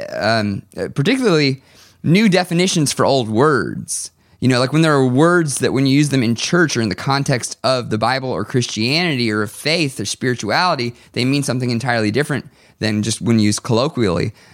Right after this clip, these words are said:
I don't think that's great, and I don't think it's great having these terms like, uh, like salva-, like, even salvation. Like, what does that even actually mean?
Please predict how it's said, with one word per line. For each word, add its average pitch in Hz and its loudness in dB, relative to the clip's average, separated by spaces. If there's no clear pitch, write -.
I - 0
don't 151 -2
think 165 2
that's 180 -4
great, 180 0
and 147 -2
I 160 0
don't 175 -2
think 165 2
it's 143 -4
great 147 -2
having 160 -4
these 127 -6
terms 151 -2
like, 117 -2
uh, 107 2
like 123 -4
salva-, 156 -2
like, 190 2
even 240 4
salvation. 151 0
Like, 160 2
what 214 4
does 220 0
that 208 4
even 180 4
actually 135 0
mean? 143 2